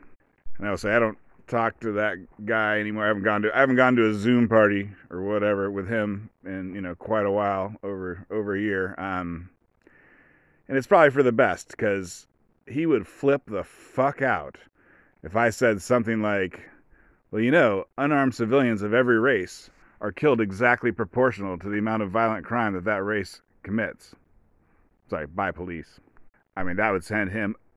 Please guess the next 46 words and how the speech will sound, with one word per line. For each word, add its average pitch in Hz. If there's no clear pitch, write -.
over 120
the 117
edge. 82
It 110
would 101
be 104
insane. 87
I 85
would, 78
I 151
would 104
have 113
to 131
hang 135
up 156
my 110
Zoom 95
thing. 85
So 87
I 95
don't 90
know. 85
It's 95
kinda 127
like 107
that 95
Jussie 104
Smollett 101
hate 107
crime 101
hoax 92
thing 95
I 90
was 87
talking 95
about 90
before, 92
where 85
people 135
feel 117
justified 107
in 95
committing 101
hate 104
crime 101
hoaxes 82